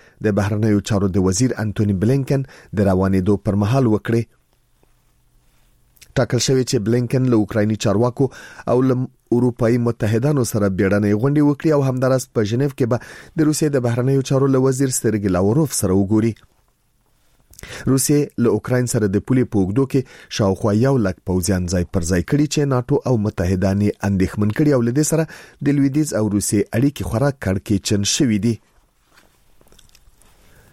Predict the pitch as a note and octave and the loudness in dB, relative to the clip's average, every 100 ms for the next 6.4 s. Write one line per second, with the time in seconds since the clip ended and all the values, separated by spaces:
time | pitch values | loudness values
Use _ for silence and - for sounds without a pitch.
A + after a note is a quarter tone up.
0 | _ _ _ - - - - - C#3+ D3 | _ _ _ -20 -20 -20 -8 0 0 2
1 | E3 E3 E3 E3 F3+ - _ - D3 C#3 | 0 0 2 2 0 -6 _ -2 0 0
2 | D3 D3+ E3 D3 C3+ B2 A#2+ A#2 G#2 A2+ | -2 -2 -2 0 0 0 0 -2 -2 -2
3 | G#2 D#3 D3+ C3 C#3+ D3+ B2+ F2+ - B2+ | 0 -2 0 0 0 0 -2 -2 -2 0
4 | - G#2+ F#2 G2+ G2 C#3+ C#3+ - G2 E2+ | 0 0 0 0 0 0 0 0 -2 0
5 | F2+ A#2 G#2 - G#2 G#2+ G#2 - C#3 - | 0 0 -2 -4 0 2 2 0 -2 0
6 | A2 G#2+ A#2+ | 0 2 2